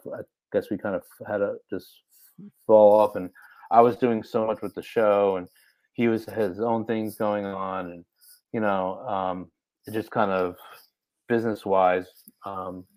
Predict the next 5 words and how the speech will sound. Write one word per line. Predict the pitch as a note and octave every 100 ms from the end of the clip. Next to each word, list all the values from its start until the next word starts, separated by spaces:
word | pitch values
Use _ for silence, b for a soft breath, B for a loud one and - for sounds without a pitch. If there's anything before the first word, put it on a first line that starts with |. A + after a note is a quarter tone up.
| _ _ _
we | G#2
weren't | G2+ G2+ G#2 G2+ - -
communicating. | A2+ G#2+ G2+ - F#2 F#2 F2+ F2+ b b b b b -
Um, | G2 G2 F#2
but | G2+ F#2